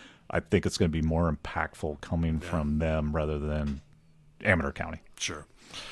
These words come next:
Speaker 2: So to wrap this up, Sheriff Redmond, if by chance someone's driving down the road and they come upon that section of eighty-eight and one twenty-four and they see a suspicious vehicle parked on the side of the road?
Speaker 1: Call nine one one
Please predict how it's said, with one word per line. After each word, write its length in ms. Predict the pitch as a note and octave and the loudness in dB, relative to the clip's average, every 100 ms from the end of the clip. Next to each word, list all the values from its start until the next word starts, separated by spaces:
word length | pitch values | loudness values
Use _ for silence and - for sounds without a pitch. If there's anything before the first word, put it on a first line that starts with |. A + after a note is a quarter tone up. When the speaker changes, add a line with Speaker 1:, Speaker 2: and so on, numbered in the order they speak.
| - - - - | -14 -16 -20 -6
Speaker 2:
So 180 | - D#3 | 8 12
to 40 | |
wrap 240 | D3 E3 - | 12 12 12
this 220 | D3 - | 8 10
up, 260 | D3 - | 6 4
Sheriff 380 | - - B2 G#2+ | 2 6 6 6
Redmond, 360 | B2 A2+ A#2+ A#2 - - | 4 4 0 -2 -10 4
if 360 | C3+ D3+ - - - - - - - - | 6 6 2 -8 -16 -20 -20 -20 -20 -20
by 300 | G2+ A2 C3 | 2 6 8
chance 420 | - E3+ E3 C#3 | 8 8 8 6
someone's 340 | - A#2+ A#2+ | 4 4 2
driving 340 | - G#2+ A#2+ C3+ | 4 6 8 8
down 160 | C#3+ | 8
the 80 | C#3+ | 10
road 440 | D3+ F#3 C#3 C#3+ - | 8 10 8 4 -2
and 320 | G2+ G#2+ G#2+ | 0 2 4
they 80 | A2 | 2
come 240 | G#2+ B2+ A#2+ | 2 2 2
upon 300 | - A#2+ A#2+ | 4 4 6
that 180 | A#2+ | 4
section 420 | - B2+ B2 - A#2 | 4 4 4 2 2
of 80 | |
eighty-eight 460 | G#2 A2+ A#2 A2+ A#2 A2+ | 2 2 4 2 2 -2
and 300 | A2 G#2+ G#2 | -2 -2 -6
one 220 | - A2 | 0 0
twenty-four 600 | A#2 C3 B2 A#2 D#3 B2+ - - - - | 2 2 0 6 8 8 6 -10 -10 -4
and 120 | G2 | 0
they 100 | G#2 | 2
see 380 | - - A#2 A#2+ | 2 2 2 2
a 100 | A2+ | 2
suspicious 580 | - A2+ - B2+ - A#2 | 0 -2 2 2 2 0
vehicle 420 | B2 C3 C3 B2 | 2 2 2 -2
parked 320 | - A#2 - | 0 0 2
on 80 | A2+ | -2
the 80 | A#2 | 0
side 220 | A#2+ A#2+ | 0 0
of 40 | |
the 80 | A#2 | 2
road? 320 | A#2 C#3+ F#3 - | 4 2 2 8
Speaker 1:
Call 160 | C3 | 12
nine 180 | C3+ B2+ | 12 12
one 160 | A#2+ A2+ | 12 12
one 320 | G#2+ G2 | 10 8